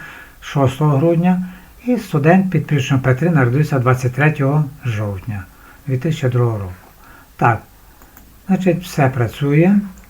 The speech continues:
Давайте перейдемо до нашої інструкції. Так. Е, збережіть базу даних,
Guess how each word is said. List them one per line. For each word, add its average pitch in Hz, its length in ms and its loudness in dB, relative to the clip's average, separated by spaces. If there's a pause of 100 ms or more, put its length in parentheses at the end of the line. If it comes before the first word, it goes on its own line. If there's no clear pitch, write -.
(400)
Давайте 175 300 -6
перейдемо 127 520 4
до 120 140 -2
нашої 120 340 0
інструкції. 120 680 -4 (2250)
Так. 117 260 0 (1120)
Е, 135 360 6
збережіть 143 500 6
базу 123 300 4
даних, 190 340 6